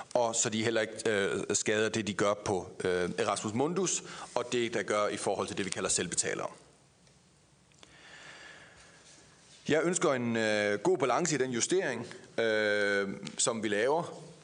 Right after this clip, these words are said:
og en balance, øh, der afspejler samfundets behov for, øh, arbejdskraft. Men som jeg sagde før, og bare for at gentage, så regner jeg stadigvæk med, at vi efter den her justering har et internationalt studiemiljø,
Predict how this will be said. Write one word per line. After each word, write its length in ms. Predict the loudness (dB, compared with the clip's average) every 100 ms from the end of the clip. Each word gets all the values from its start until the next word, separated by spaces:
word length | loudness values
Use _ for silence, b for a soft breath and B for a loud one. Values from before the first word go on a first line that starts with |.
| -8 -2
og 80 | 0
en 60 |
balance, 480 | 0 0 2 0 0
øh, 680 | 0 0 2 2 2 0 0
der 80 | 0
afspejler 580 | 2 0 2 0 2 0
samfundets 420 | 0 0 -2 -2
behov 300 | 0 0 0
for, 280 | 0 0 -2 -6
øh, 360 | -2 0 2 2
arbejdskraft. 600 | 0 0 0 -2 -4 -8 -16 -20 -20 -20 -20 -20 -20 -20 -20 B B B B B B B B B B B -2
Men 260 | 0 0 -4 -4
som 180 | 0 2
jeg 80 | 2
sagde 160 | 2
før, 180 | 2 0 0 -4
og 80 | -2
bare 140 | 0
for 80 | 0
at 80 | 0
gentage, 420 | 0 2 2 0 -2
så 100 | -2
regner 220 | 0 2 0
jeg 60 |
stadigvæk 340 | 2 2 2 0
med, 240 | 0 0 -2 -2
at 180 | -2 2
vi 120 | 0
efter 200 | 2 0
den 120 | 0
her 80 | 0
justering 640 | -2 0 2 2 0 -2 B -2
har 260 | 0 2
et 120 | 2 0
internationalt 540 | 0 0 0 0 0
studiemiljø, 580 | 0 0 -2 0 2